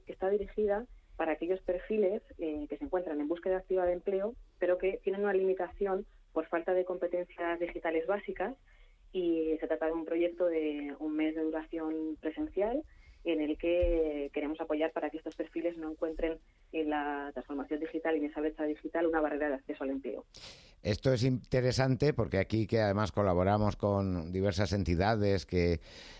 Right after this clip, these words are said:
Speaker 2: eh, tienen, pues, a cargo personas que,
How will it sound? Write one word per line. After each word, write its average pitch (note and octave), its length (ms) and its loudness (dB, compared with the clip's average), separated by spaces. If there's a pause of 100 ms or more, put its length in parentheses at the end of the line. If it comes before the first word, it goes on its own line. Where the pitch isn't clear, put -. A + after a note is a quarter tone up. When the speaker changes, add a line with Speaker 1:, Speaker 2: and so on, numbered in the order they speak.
(120)
Speaker 2:
eh, F2 300 4
tienen, G2 920 4 (300)
pues, F2 380 2
a D#2 260 0
cargo G#2+ 380 2
personas A2 560 2
que, G#2 320 2